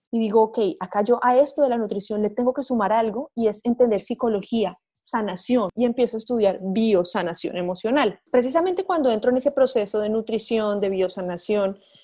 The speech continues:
me doy cuenta que mi relación, pese a que era una relación donde yo tenía un hombre muy bueno a mi lado,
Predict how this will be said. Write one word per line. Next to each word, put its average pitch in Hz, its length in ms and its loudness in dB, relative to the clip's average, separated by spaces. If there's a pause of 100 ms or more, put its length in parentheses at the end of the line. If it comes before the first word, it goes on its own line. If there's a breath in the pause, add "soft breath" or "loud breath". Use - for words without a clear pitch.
(100 soft breath)
me 247 120 4
doy 233 140 4
cuenta 247 460 0 (600)
que 262 80 4
mi 240 100 6
relación, 233 580 0
pese 254 260 4
a 226 40 8
que 240 120 0
era 214 80 2
una 262 120 0
relación 220 720 0 (120)
donde 202 540 2
yo 196 120 0
tenía 214 240 -2
un 226 100 0
hombre 226 220 0
muy 233 180 2
bueno 226 320 2
a 233 60 0
mi 226 100 2
lado, 175 420 -2